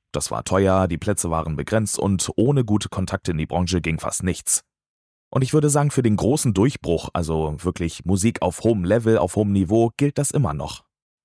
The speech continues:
Aber der Einstieg ist heute viel einfacher.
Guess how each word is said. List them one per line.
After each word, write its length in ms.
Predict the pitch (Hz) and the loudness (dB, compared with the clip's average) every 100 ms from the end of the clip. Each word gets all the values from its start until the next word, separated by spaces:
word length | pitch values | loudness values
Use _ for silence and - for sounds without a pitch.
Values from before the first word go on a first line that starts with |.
| _ | _
Aber 360 | - 131 98 80 - | 0 2 2 -2 -2
der 140 | 98 - | -4 0
Einstieg 480 | 160 185 - 76 | 0 0 -2 -2
ist 240 | - 95 - | -2 -4 -2
heute 220 | 78 85 | -6 -6
viel 260 | - 170 175 | -4 -2 0
einfacher. 580 | 104 82 78 71 71 - | -2 -2 -4 -4 -4 -4